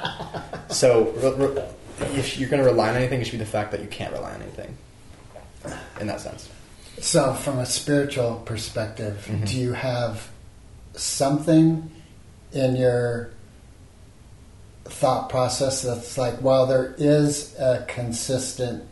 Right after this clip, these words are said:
Speaker 2: positive X. Like, you know, like,
Speaker 1: Mm-hmm.
Speaker 2: I hear what you're saying, like, you
Speaker 1: Yeah.
Speaker 2: can't rely on anything,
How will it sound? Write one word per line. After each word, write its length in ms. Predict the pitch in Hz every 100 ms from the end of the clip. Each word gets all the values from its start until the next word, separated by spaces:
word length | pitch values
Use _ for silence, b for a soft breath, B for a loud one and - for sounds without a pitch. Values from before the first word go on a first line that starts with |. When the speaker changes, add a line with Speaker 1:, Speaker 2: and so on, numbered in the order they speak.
| -
Speaker 2:
positive 1000 | - 113 110 104 107 104 104 101 98 - - - - - - - - -
X. 680 | 120 - - - - - - - B B B B -
Like, 200 | 165 156
you 160 | 151
know, 140 | 143 131
like, 160 | 131
Speaker 1:
Mm-hmm. 300 | 101 143 143
Speaker 2:
I 80 | 131
hear 160 | 127 147
what 80 | 139
you're 100 | 123
saying, 240 | 127 117
like, 220 | 113 -
you 80 | 123
Speaker 1:
Yeah. 60 | 123
Speaker 2:
can't 240 | 165 147 147
rely 220 | 143 135
on 140 | 131 123
anything, 520 | 117 113 120 110